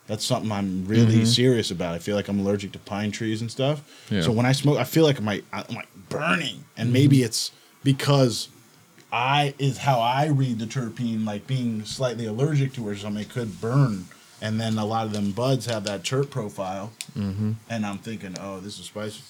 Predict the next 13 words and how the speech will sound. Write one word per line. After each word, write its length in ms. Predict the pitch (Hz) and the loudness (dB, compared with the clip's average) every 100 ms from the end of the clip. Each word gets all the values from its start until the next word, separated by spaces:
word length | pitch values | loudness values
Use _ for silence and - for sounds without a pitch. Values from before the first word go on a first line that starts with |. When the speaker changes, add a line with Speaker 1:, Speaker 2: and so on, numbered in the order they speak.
| - _ - - _ _ _ _ - - _ - _ _ _ _ _ _ - | -20 _ -20 -20 _ _ _ _ -20 -20 _ -20 _ _ _ _ _ _ -6
Speaker 1:
That's 200 | 156 175 | -2 0
why 120 | 180 | 0
sometimes 420 | 143 175 185 165 | 0 -2 -2 -2
I 60 | 143 | 0
think 200 | 135 139 | 0 -2
I 100 | 123 | -4
perceive 600 | - - 135 - 143 110 | -4 -2 0 2 0 0
sweet 460 | - - 139 170 - | -2 0 2 0 -2
different 340 | 110 110 98 | -8 -6 -8
than 160 | 98 95 | -8 -8
other 200 | 90 90 | -10 -12
people 360 | 101 76 80 - | -14 -14 -14 -10
too. 340 | 131 117 82 | -6 -6 -8